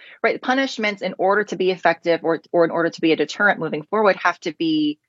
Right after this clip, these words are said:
they have to be swift, and they have to be in line with what the, the crime or the bad behavior was, right? They ha-, there has to,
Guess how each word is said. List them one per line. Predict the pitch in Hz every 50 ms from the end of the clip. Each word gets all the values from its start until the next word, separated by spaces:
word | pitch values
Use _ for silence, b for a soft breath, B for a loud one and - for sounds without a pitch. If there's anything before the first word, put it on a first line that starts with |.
| _ _ _ _ _ _ _
they | 180
have | 175 175 180 -
to | 180
be | 165 165
swift, | 160 - - - 156 160 160 220 214 - - -
and | - - 170
they | 170 165
have | 160 160 165 160 160 - -
to | - - 175 165 156 156 147 -
be | - 165 165 165
in | - - 165
line | 160 151 147 147 151 165 151
with | 135 165 160 -
what | - 147 147 - -
the, | - 147 143 123 - _
the | - -
crime | - - - 160 147 143 143 143 -
or | - 160 151
the | 143 151
bad | - 151 147 139
behavior | - 156 - 151 147 143 - 151 147
was, | 147 147 143 143 180 196 - B B B B B B B B
right? | - 220 220 214 190
They | 214 214
ha-, | 208 220
there | - - 220
has | 220 226 254 262 - -
to, | - 226